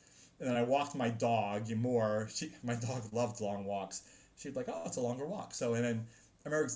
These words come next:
you know, started getting ten thousand steps every day. And then I was like, "I wonder if I can get twenty thousand." And so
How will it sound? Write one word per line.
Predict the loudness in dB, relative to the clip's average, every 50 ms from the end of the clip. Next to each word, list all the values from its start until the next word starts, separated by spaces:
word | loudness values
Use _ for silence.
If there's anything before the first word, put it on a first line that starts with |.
| -4 -2
you | -2
know, | 2
started | 4 4 4 4
getting | 2 0 0
ten | 2 2 0 0 2
thousand | 2 2 4 4 4 2 0
steps | -2 0 0 0 0 0 -4 -2
every | -2 -2 -2 -2 0
day. | 4 4 6 6 6 4 2
And | 2 0
then | 0 0 -2 -2 -2
I | -4
was | -4 -4
like, | -4 -4
"I | -2
wonder | -2 -2 0
if | 0
I | 0
can | 0
get | -2 -6 -6
twenty | -4 -2 -2 -2 -2
thousand." | -2 -4 -8 -10 -10 -14 -14 -14 -16 -18 -20 -20 _ _ -20 -20 -20 -20 -20 _ _ _ _ -4
And | 0 2 2 2 2 2 2 2 2 0 0 -4 -8 -18 -20 -20 -20 _
so | -10 -6 -2 2 4 6 6 6 4 2 -2 -8